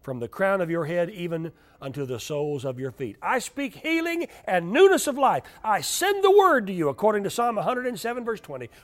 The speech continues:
which says, "He sent His word and healed them and delivered them from their destruction." I pray over you today, every man, every woman watching me right now,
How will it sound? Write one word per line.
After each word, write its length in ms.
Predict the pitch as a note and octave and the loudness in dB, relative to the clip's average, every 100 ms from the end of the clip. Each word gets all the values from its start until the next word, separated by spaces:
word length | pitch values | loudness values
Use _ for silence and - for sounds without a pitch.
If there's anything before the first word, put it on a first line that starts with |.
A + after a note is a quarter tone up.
| - | -14
which 180 | D#3 | -12
says, 300 | - A#3 G3 - | -2 0 -2 -6
"He 160 | - G3+ | -6 -4
sent 360 | D3+ - D#4+ A3+ | -4 -2 -2 -2
His 200 | C#4+ F#3+ | -6 -2
word 480 | B3 B3 C4 C#4 - - | 2 4 2 0 -6 -4
and 220 | G#3+ F3+ | -2 0
healed 340 | E3+ F#4 G#3 A#2+ | 4 4 4 0
them 140 | E2+ - - _ _ _ | -10 -16 -20 _ _ _
and 220 | C3+ B2 | -8 -6
delivered 400 | A2 A2 F3 F#3 | -8 -8 -6 -6
them 180 | D3+ E3 | -6 -8
from 140 | D3 | -8
their 120 | C3+ C#3 | -10 -12
destruction." 460 | C3+ - - - _ _ _ _ - | -14 -20 -20 -20 _ _ _ _ -20
I 180 | - B2 | -6 -6
pray 360 | - - B3+ A#3+ | -6 -2 2 4
over 220 | F3 C3 | 2 -4
you 120 | A2 | -8
today, 380 | F#2+ E2+ D2 - _ _ _ | -10 -12 -16 -20 _ _ _
every 280 | E3+ F#3+ A3+ | -6 0 0
man, 240 | A3 F3 | 0 0
every 180 | E3+ G3+ | 2 2
woman 320 | G#3 F3+ G#2+ F#2+ | 2 0 -4 -6
watching 400 | F3+ F3 D3+ C#3 | -6 -4 -8 -8
me 140 | C#3+ | -6
right 260 | C#3 E3+ E3 | -6 -6 -8
now, 220 | A2+ | -10